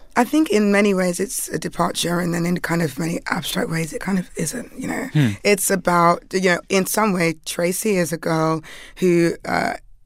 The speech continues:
Speaker 1: is in a very religious household, extremely repressed, and she wants to find out who she is, her biology. She has a sexual nature that is completely repressed, and she wants to figure out herself. <laughs> And so
Speaker 2: Tracy in
Speaker 1: in,
Speaker 2: Chewing
Speaker 1: in
Speaker 2: Gum, yeah.
Speaker 1: Yes, in Chewing Gum, yeah.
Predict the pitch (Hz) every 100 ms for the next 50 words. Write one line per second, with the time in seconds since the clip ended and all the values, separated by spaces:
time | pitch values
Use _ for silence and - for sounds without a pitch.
0 | - 453 - 180 165 - 160 - - 170
1 | 165 165 175 285 - 175 175 175 175 170
2 | - 175 - 170 - 151 170 170 - -
3 | - - 156 196 196 165 156 170 165 -
4 | - 165 160 - 165 160 160 165 180 -
5 | 185 175 - 175 170 175 165 165 170 170
6 | 170 175 170 165 180 170 170 165 175 165
7 | 170 175 - 185 - 170 170 170 190 170
8 | - - - 185 185 - 175 185 180 160
9 | - 202 - 165 - 185 170 - - -
10 | - 143 - 170 - - 160 - - -
11 | 247 - 226 220 247 233 104 - - -
12 | - 87 - 202 - 190 226 202 175 175
13 | 170 190 185